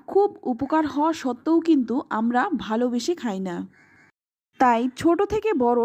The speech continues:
সকলেই যাতে পছন্দ করে আর ভালোবেসে খায়, সেই রকমই নতুনত্ব একটু অন্য ধরনের রেসিপি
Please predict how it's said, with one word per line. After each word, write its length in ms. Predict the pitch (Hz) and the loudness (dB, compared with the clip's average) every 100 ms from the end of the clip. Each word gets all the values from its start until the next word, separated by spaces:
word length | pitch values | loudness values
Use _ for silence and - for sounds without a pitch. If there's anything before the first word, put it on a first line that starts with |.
| 277 | 0
সকলেই 480 | - 302 330 381 392 | -2 -2 0 0 0
যাতে 240 | 294 240 247 | 0 -2 -4
পছন্দ 400 | 240 240 320 339 349 | -4 -4 0 0 2
করে 260 | 339 247 269 330 _ _ - _ - | 0 0 -2 -4 _ _ -20 _ -2
আর 220 | - 226 233 220 | 2 4 2 -2
ভালোবেসে 560 | 233 277 320 349 392 349 | 0 2 2 0 -2 -4
খায়, 380 | 277 247 233 330 - _ _ _ _ _ _ - | -2 -2 -2 -4 -10 _ _ _ _ _ _ 0
সেই 340 | - 330 381 | 6 6 6
রকমই 460 | 392 370 381 392 415 453 - 240 | 4 2 -2 -4 -6 -10 -8 -2
নতুনত্ব 680 | 285 320 381 403 403 - 381 415 453 _ - - _ _ _ | 0 2 0 0 -4 0 0 0 -4 _ -20 -20 _ _ _
একটু 360 | 311 381 - 427 453 - | 4 4 4 2 4 4
অন্য 240 | 285 330 370 | 4 4 2
ধরনের 400 | 330 349 359 381 | 2 2 2 0
রেসিপি 440 | 277 277 302 311 | -2 -2 0 2